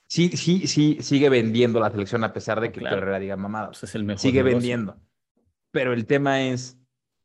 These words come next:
Speaker 1: o sea, ¿en qué momento dejas de interesarte por lo que vendes? O más bien, si estás vendiendo a este nivel tan pobre, imagínate qué pasaría si dieras un extra, güey.
Speaker 2: Pues
Speaker 1: O
Speaker 2: es
Speaker 1: sea,
Speaker 2: que,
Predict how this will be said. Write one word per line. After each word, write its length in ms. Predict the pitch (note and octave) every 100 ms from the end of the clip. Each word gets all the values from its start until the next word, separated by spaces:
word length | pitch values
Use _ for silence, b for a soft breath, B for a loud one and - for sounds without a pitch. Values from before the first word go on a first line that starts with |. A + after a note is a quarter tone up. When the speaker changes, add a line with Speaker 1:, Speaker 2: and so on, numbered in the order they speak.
| _
Speaker 1:
o 160 | G#2
sea, 260 | A2 G2 - -
¿en 180 | A2
qué 120 | G#2 C3+
momento 440 | C#3 C3+ B2+ A#2
dejas 320 | A2 G#2+ A2+
de 80 | G2+
interesarte 580 | F#2+ G2 F#2+ A2 G#2 G2
por 240 | - F2+
lo 160 | F#2+ F#2
que 120 | G#2+
vendes? 600 | A2+ A2+ G2+ B2+ - _ _ _ _ _
O 60 | A2
más 160 | A#2+
bien, 220 | G#2+ F2 _ _ _
si 160 | -
estás 260 | D#3 A#3+ C4+
vendiendo 340 | B3+ G3 E3+
a 60 | D#3
este 180 | D#3 D3
nivel 240 | A2 A2
tan 200 | A2 G2
pobre, 360 | F#2 E2+ - - _ _ _ _ _ _ _ -
imagínate 460 | B2+ E3+ A3 C#3
qué 100 | C#3+
pasaría 520 | - E3 B2+ A2 A2+
si 100 | -
dieras 400 | G2+ G#2+ G#2+ G#2
un 120 | G#2 G#2
extra, 280 | - -
güey. 240 | D#2+ - _ _ _ _ _ _ _ _ _ _ _ _ _ _ _ _ _ _ _ b b _ _ _
Speaker 2:
Pues 220 | A#2 F#2+
Speaker 1:
O 40 |
Speaker 2:
es 60 | A#2+
Speaker 1:
sea, 100 | A2
Speaker 2:
que, 220 | D3 -